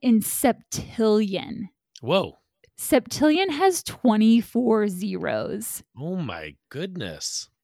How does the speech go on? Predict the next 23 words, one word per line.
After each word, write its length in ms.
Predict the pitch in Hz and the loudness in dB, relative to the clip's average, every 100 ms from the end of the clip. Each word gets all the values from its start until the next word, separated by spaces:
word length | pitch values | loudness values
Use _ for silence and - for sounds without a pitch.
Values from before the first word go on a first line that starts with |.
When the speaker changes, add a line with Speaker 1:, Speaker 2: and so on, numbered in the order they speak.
| _ | _
Speaker 1:
So 800 | - - 320 294 277 269 262 254 _ _ _ | -12 -2 8 10 12 12 10 4 _ _ _
chances 520 | - - 466 480 466 466 | -6 0 2 4 6 6
are 80 | |
pretty 300 | - 339 302 | 6 4 4
good 440 | 240 233 202 214 269 | 4 4 4 2 2
that 120 | 240 | 0
it's 220 | 233 - 233 | -2 -6 -8
Gareth. 360 | 202 208 208 185 | -4 0 2 2
Speaker 2:
Yeah. 300 | 139 104 101 - - | 2 2 0 -8 -2
Speaker 1:
<clears throat> 440 | 349 233 208 _ 269 | 2 2 -2 _ 2
Allegedly. 720 | 240 214 196 202 185 190 226 | 4 4 4 0 -2 -4 0
Speaker 2:
<laughs> 40 | |
You 100 | 156 | 0
think? 280 | - 214 233 - - _ _ _ _ | 6 6 6 -4 -20 _ _ _ _
Yeah. 200 | 90 80 _ - | -12 -12 _ 4
Speaker 1:
According 500 | 277 - 302 381 440 - | 4 4 4 6 4 2
to 140 | 339 | -2
her 220 | 277 - | 0 2
autopsy, 720 | 185 180 - 233 240 - 294 | 4 2 2 -2 -2 -4 -2
the 160 | 262 240 | 0 0
M 140 | 226 285 | 2 4
E 120 | 311 | 2
ruled 320 | 247 247 233 | 4 6 6